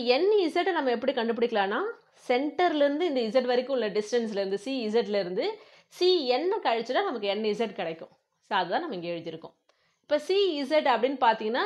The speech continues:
இந்த லென்த் அப்படின்னு பாத்தீங்கன்னா, எக்ஸோட வேல்யூ அப்படின்னு பாத்தீங்கன்னா, இந்த டைரக்ட்ரிஸ்ல இருந்து நமக்கு கிடைக்கும் பாருங்க, A by E. அப்ப சி இசட் ஓட லென்த் வந்து A by E. சி என் நமக்கு எங்க கிடைக்கும்? சி என் வந்து any point on the ellipse.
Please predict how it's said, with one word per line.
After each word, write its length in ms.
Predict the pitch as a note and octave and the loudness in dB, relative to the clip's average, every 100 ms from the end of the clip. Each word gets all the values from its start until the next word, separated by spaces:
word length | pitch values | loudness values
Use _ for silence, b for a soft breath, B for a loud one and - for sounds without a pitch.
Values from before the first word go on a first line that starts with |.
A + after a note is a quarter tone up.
| A4 A#3 | -4 -4
இந்த 220 | C4+ D4 D#4 C4 | -4 0 0 2
லென்த் 280 | B3+ D4+ D4 | 2 2 2
அப்படின்னு 260 | A3 A#3 A#3 | 2 0 0
பாத்தீங்கன்னா, 420 | A3 F#3+ G3+ G#3 F4 A#4+ b b b A#3+ | -2 -2 -4 -4 -4 -8 b b b -4
எக்ஸோட 300 | B3 E4+ D#4 B3+ | -2 0 2 4
வேல்யூ 280 | A3+ A#3 A#3+ G#3+ | 4 2 2 2
அப்படின்னு 240 | G3+ A#3 | 0 -2
பாத்தீங்கன்னா, 280 | G#3+ A3+ F4+ | -2 -2 -2
இந்த 80 | C#4 G3+ | 2 4
டைரக்ட்ரிஸ்ல 420 | A3 C4 A#3+ - | 4 2 -4 -4
இருந்து 140 | G#3 A3 | -4 -4
நமக்கு 200 | G3 F#3 | -4 -6
கிடைக்கும் 240 | F3+ F3+ | -8 -8
பாருங்க, 180 | F3 F3+ F3+ G#3+ | -6 -6 -2 -2
A 40 | G#3+ | 0
by 100 | G3 E3+ E3+ | -2 -4 -10
E. 20 | - _ _ _ - | -14 _ _ _ -10
அப்ப 160 | A3 A#3 A3+ | -4 -4 0
சி 120 | F4 E4+ B3 | 0 0 2
இசட் 220 | C#4+ D4 | 2 4
ஓட 120 | C4+ A3+ | 4 4
லென்த் 240 | G#3+ A3 A#3+ G3+ | 0 0 2 2
வந்து 220 | G3+ D4+ A#4 B4+ - G#3 A3+ | 0 0 0 -4 -8 0 2
A 40 | A#3 A3 | 4 2
by 100 | G3 F3+ G3+ | 0 -4 -8
E. 80 | F#3+ F#3 B3+ A4 - _ _ _ _ _ - | -6 -6 -4 -6 -10 _ _ _ _ _ -2
சி 140 | F#4 G4 E4 | 2 2 0
என் 140 | E4+ | -2
நமக்கு 240 | D#4+ C#4 B3 | -4 -2 -2
எங்க 140 | C4+ C4+ | 0 -2
கிடைக்கும்? 360 | A#3+ B3+ D#4+ G#4+ - _ _ _ _ _ _ _ _ _ _ - | -2 -2 -2 -4 -8 _ _ _ _ _ _ _ _ _ _ -8
சி 120 | D#4 D#4 C4 | -6 -2 -2
என் 120 | C4+ C4 | 0 0
வந்து 140 | D#4 D4 | 0 0
any 160 | B3+ C#4+ C4+ | 0 -4 -4
point 240 | C4 C#4 C4+ | -2 -2 -2
on 100 | A#3 B3+ | -2 -2
the 80 | G#4 A#4+ _ _ _ _ _ - A#3+ | -4 -8 _ _ _ _ _ -6 -2
ellipse. 320 | C4+ C4+ | -2 -4